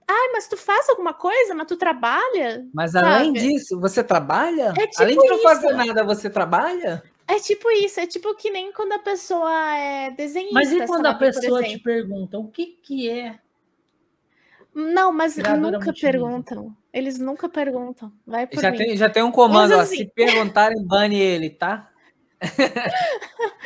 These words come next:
Speaker 1: É, mas assim, eu, eu falo criadora multimídia justamente pra pessoa não perguntar, porque assim, se eu explicar o que que é, a pessoa vai falar, "Ah, tá, mas tu tem algum outro trabalho que é trabalho mesmo?"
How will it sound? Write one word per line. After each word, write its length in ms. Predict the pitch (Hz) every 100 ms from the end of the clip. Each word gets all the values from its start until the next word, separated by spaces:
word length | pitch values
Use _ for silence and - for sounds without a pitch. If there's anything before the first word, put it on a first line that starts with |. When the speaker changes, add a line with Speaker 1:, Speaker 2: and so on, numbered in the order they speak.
| 640 605 494 - -
Speaker 1:
É, 380 | 392 349 349 339 - 508 480 381
mas 400 | 339 339 339 339
assim, 400 | 349 339 403 359
eu, 140 | - 311 320
eu 160 | 302
falo 320 | 277 320 339
criadora 540 | 359 359 381 330 320 392
multimídia 680 | 359 349 - 359 277 320 320
justamente 480 | 320 - 330 330
pra 120 | - 339
pessoa 260 | 339 349
não 200 | 320 359
perguntar, 720 | 381 392 403 494 359 294 277
porque 300 | - 240 -
assim, 520 | 302 294 302 262 214 220 _ _ _
se 180 | - -
eu 80 | 440
explicar 640 | 539 - 277 - 277 311 262
o 40 |
que 120 | 262 240
que 140 | -
é, 80 | 262
a 80 | 269
pessoa 360 | 269 - 294
vai 180 | 294 285
falar, 500 | 311 359 320 262 247 359
"Ah, 160 | 523 539
tá, 140 | 415
mas 200 | 359 359
tu 80 | -
tem 240 | 349 494 494
algum 180 | 349 330
outro 280 | 302 302
trabalho 600 | - 247 214 233 359 440
que 140 | 349 254
é 40 |
trabalho 480 | 247 269 226 240 233
mesmo?" 580 | 226 262 440 320 233